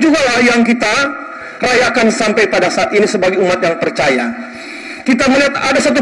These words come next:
pergeseran nilai, pergeseran arti di dalam memaknai Paskah itu sendiri. Paskah mula-mula demikian bunyi firman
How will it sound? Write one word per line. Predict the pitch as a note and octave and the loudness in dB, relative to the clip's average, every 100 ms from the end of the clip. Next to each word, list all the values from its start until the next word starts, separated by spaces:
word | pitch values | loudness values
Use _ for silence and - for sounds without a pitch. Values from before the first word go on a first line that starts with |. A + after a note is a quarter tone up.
| B3 | 0
pergeseran | C#4+ A#3 - D#4+ D4+ D4 G#3 D3 A#2+ A#2+ - - - - | 2 2 2 2 2 2 2 0 -2 -6 -8 -14 -18 0
nilai, | C4 C#4+ B3+ F3 C3 A#2 - - - - - - - - | 2 2 2 2 2 0 -8 -16 -18 -16 -14 -14 -8 -2
pergeseran | C4 A#3+ B3+ C4 C4 B3 A#3+ A#3 | 2 2 2 2 2 4 2 2
arti | B3+ B3 B3 D#4 D#4 A#3 C3+ - - - - - - - - | -2 -2 -2 0 2 4 0 -4 -10 -16 -20 -20 -20 -16 -4
di | G#3+ | 0
dalam | A3 A3+ A#3 A#3+ A#3 A3+ - G#3 | 2 2 2 2 2 0 -2 0
memaknai | B3 A3+ A3 G#3+ | 0 2 2 2
Paskah | G#3+ F#3+ G3+ F#3+ | 0 -2 0 0
itu | F3 | 0
sendiri. | F3 D3+ D#3 A#2+ A2+ - - - - - - - - | 0 2 4 4 2 -4 -10 -14 -16 -12 -12 -8 -4
Paskah | C4 - C#4 B3+ | -4 0 2 4
mula-mula | C4+ C4 B3+ C4+ | 4 4 4 4
demikian | A#3 A3+ A3+ A3 F3+ D3+ | 4 4 4 2 2 2
bunyi | E3 G3+ F3+ | 2 2 2
firman | G3 F3+ E3+ | 2 2 0